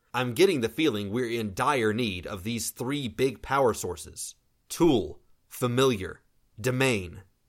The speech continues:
"You do what you did today," Miss Lewis said. "You claim power where you can. Then you make a play using that power. Look at what you've accomplished already."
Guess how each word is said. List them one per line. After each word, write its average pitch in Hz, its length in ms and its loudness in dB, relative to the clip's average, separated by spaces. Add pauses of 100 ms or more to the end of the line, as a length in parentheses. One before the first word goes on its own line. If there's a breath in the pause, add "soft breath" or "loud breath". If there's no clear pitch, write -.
(720)
"You 202 120 -2
do 226 220 0
what 262 240 0
you 233 80 -2
did 220 260 0
today," 202 540 -2 (180)
Miss 113 280 -6
Lewis 101 260 -2
said. 107 340 -4 (540)
"You 175 160 -4
claim 240 420 -2
power 208 400 2
where 196 160 0
you 190 160 -6
can. 156 460 -4 (440)
Then 147 160 2
you 208 100 2
make 214 180 2
a 247 60 0
play 117 500 0 (220)
using 196 420 0
that 110 220 -6
power. 101 400 -4 (640)
Look 247 160 -2
at 311 160 -4
what 262 180 0
you've 220 180 -2
accomplished 214 460 0
already." 156 540 -4